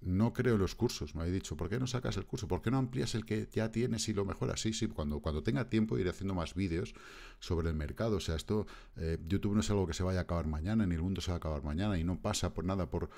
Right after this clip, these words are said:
eh, empezar algo ahora y terminarlo dentro de X tiempo. La cuestión es ir sumando, sumando cosas, ¿no?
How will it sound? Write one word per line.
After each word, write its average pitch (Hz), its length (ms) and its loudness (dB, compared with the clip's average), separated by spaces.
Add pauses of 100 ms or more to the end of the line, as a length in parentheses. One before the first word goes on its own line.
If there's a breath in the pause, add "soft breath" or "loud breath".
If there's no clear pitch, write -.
(260 loud breath)
eh, 78 560 -2 (540)
empezar 90 440 -2
algo 90 300 2
ahora 90 360 2
y 90 80 0
terminarlo 85 500 0
dentro 87 260 0
de 85 80 2
X 82 180 -2
tiempo. 92 220 0
La 78 100 0
cuestión 78 280 -2
es 92 160 -2 (380 loud breath)
ir 90 360 -2
sumando, 82 640 2
sumando 85 420 0
cosas, 71 360 -4
¿no? 101 180 -2